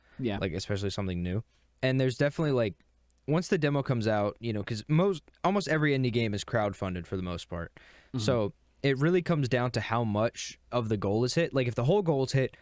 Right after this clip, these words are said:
Speaker 2: woo, we, we get the whole experience and everything, and it's gonna be great. Um,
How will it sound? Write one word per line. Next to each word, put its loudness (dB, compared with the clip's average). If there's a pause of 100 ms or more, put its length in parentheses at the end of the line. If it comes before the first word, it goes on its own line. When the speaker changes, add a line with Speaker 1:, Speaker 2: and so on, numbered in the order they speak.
(220)
Speaker 2:
woo, 2
we, 0
we 0
get 2
the 0
whole 2
experience 2
and 2
everything, 2
and 2
it's -4
gonna 0
be 0
great. 0 (520)
Um, 0